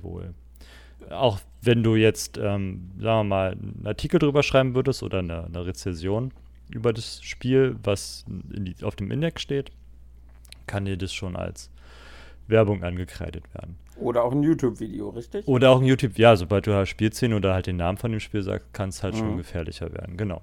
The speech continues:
Speaker 2: Okay, das ist
Speaker 1: Ähm,
Speaker 2: A.
Speaker 1: das ist A. A geht aber noch weiter. A ist so, du gehst in den Laden und sagst, "Jo, hast du Spiel X Y?" Dann sagt er, "Ja, hab ich", und kannst dir verkaufen ohne Probleme. Dieses unter der Ladentheke Verkauf.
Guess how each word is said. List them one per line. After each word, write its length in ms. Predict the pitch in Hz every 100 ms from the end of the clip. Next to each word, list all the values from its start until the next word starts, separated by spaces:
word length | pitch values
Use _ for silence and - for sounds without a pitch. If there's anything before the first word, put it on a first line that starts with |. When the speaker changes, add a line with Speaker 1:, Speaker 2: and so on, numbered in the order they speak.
| -
Speaker 2:
Okay, 260 | 135 -
das 300 | 123 123 127
ist 140 | 127 127
Speaker 1:
Ähm, 60 |
Speaker 2:
A. 240 | 127 - - - - - - -
Speaker 1:
das 240 | 147 151
ist 200 | 165 147 -
A. 540 | 107 98 104 120 175
A 60 | 175
geht 180 | 147 139
aber 160 | 131
noch 160 | 120 107
weiter. 300 | 135 165 127
A 180 | 123 123
ist 80 |
so, 100 | -
du 80 | 117
gehst 220 | 107 113
in 60 | 107
den 40 |
Laden 260 | 101 110 123
und 60 | 107
sagst, 300 | 117 110 113
"Jo, 320 | 120 127 127
hast 220 | 120 -
du 280 | 117 110 107 175 - - - - - - - - - - - -
Spiel 340 | - - 113 110
X 160 | 101
Y?" 600 | 113 - 113 104 110 135 -
Dann 160 | 107
sagt 220 | 101 107
er, 80 | 113
"Ja, 100 | 113
hab 160 | 113 113
ich", 160 | 127
und 180 | 120 110
kannst 220 | - 104
dir 80 | -
verkaufen 480 | - 98 92 90 92
ohne 200 | 87 87
Probleme. 440 | - 80 87 85
Dieses 300 | 87 87 92
unter 240 | 107 107 104
der 100 | 92
Ladentheke 640 | 90 87 92 - 92 -
Verkauf. 440 | - - 82 -